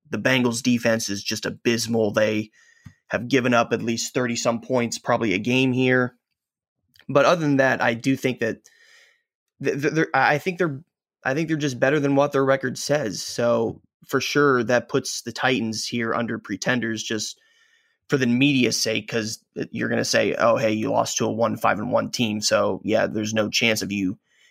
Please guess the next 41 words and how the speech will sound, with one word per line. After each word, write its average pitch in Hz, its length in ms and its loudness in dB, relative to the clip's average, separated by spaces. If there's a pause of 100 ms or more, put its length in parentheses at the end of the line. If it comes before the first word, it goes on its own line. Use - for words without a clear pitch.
(140)
making 107 220 -4
the 87 80 -8
super, - 380 -2
like, 110 200 -4
there's 127 160 0
no 147 140 2
chance - 420 2
of 117 100 -4
you, 120 260 2
like, 113 220 0 (840)
you 123 80 -4
know, 110 100 0
ma-, 120 180 2
making 131 300 2
it 117 120 -2
to 120 80 -8
the - 80 -6
big 120 300 -2
games 113 420 -4
or 107 100 -4
anything - 340 -6
here. 107 240 -6
But - 320 -4 (1000)
yeah, 147 220 4
I, 117 80 4
I, 127 320 4
I 135 60 2
do 135 220 4
agree. 110 360 0
I 110 120 0
think 113 260 -4
the 98 60 -6
Titans 98 420 0
are 104 280 2
falling 101 360 0
under - 160 -2
that - 160 0
pretenders 98 420 -4
category - 580 -2
just 92 220 -6
because - 640 -4